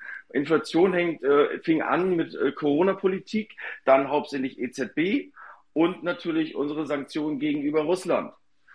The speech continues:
Ähm, Einwanderung hatten wir gerade beschrieben. Macht die Türen zu. Keiner zwingt die hier einfach aufzunehmen.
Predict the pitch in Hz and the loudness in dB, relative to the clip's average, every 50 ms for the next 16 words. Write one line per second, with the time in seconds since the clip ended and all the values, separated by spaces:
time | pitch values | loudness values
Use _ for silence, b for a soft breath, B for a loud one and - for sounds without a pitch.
0 | b b b b b b b _ _ - 139 143 139 139 139 139 143 143 139 143 | b b b b b b b _ _ 4 6 6 6 6 4 2 0 -2 -4 -6
1 | 139 - - b b b b b _ _ _ _ _ _ _ _ _ _ _ 131 | -8 -12 -16 b b b b b _ _ _ _ _ _ _ _ _ _ _ 0
2 | 151 165 180 165 156 156 156 151 147 147 147 147 123 139 143 139 127 139 143 143 | 2 2 2 0 -2 -4 -2 -2 -2 -4 -4 -6 -6 -6 -8 -4 0 0 0 2
3 | 143 131 147 143 - - 185 202 185 160 123 101 85 101 123 131 - - - 147 | 0 -2 -4 -6 -8 -6 -6 -6 -4 -4 -6 -4 -4 -2 -4 -4 -4 -4 -6 -6
4 | 135 - - 180 190 202 180 - - 151 123 - 135 139 143 151 143 - - - | -6 -4 0 2 2 2 2 0 -4 -6 -6 -2 -2 0 0 0 0 -2 -2 -4
5 | 151 160 147 - 143 147 143 147 143 135 - 127 143 143 151 - - 185 202 - | -4 -4 -4 -6 -8 -4 -2 0 0 0 0 -2 -4 -6 -4 -2 -2 -2 -2 -2
6 | - - 156 131 113 107 101 92 - | -6 -8 -6 -4 -4 -4 -4 -4 -8